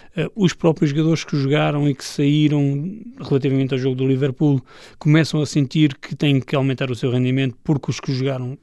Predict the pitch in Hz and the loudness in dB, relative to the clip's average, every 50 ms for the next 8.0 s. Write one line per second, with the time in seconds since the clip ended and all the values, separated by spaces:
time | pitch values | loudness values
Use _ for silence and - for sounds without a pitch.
0 | _ _ - 135 131 135 135 135 135 135 135 139 131 127 127 131 135 139 147 139 | _ _ -8 -6 -4 -4 -2 0 0 2 2 2 0 0 -2 -2 2 2 2 0
1 | - - - 139 135 156 - - 131 120 - 131 123 123 123 123 123 123 127 127 | 0 -4 -8 -6 -6 -6 -6 -6 -8 -6 -6 -6 -6 -6 -6 -6 -6 -6 -6 -8
2 | 120 120 120 117 117 - - - - - - - - - - - - - - 131 | -6 -8 -8 -8 -10 -12 -14 -20 -20 -20 -20 -20 -20 -20 -20 -20 -14 -6 -2 -2
3 | 123 120 120 117 120 120 - 131 120 120 113 113 123 143 143 147 151 147 151 151 | 0 0 -2 -2 -4 -4 -4 -2 -2 -2 -2 0 2 2 4 4 2 2 2 2
4 | 147 143 139 131 139 143 139 135 131 127 127 127 123 123 123 123 127 139 160 143 | 2 0 0 -2 -2 -2 -2 -2 -2 -2 -4 -4 -4 -4 -6 -8 -10 -12 -12 -6
5 | 135 139 120 123 127 113 - - 147 147 147 143 143 135 127 127 123 - - - | -4 -4 -2 -2 -4 -4 -2 0 0 2 2 2 0 0 -2 -4 -4 -4 -4 -4
6 | 139 127 - - 139 113 - 131 113 - - 139 143 143 143 139 139 139 143 135 | -4 -4 -4 -6 -8 -6 -4 -6 -8 -4 -4 0 0 0 0 0 2 2 2 2
7 | 160 156 139 - 156 151 139 - 143 127 135 123 135 156 156 139 - - 131 | 0 -2 -4 -2 -2 -2 0 -2 -4 -4 -4 -2 -2 -2 -2 -2 -4 -6 -6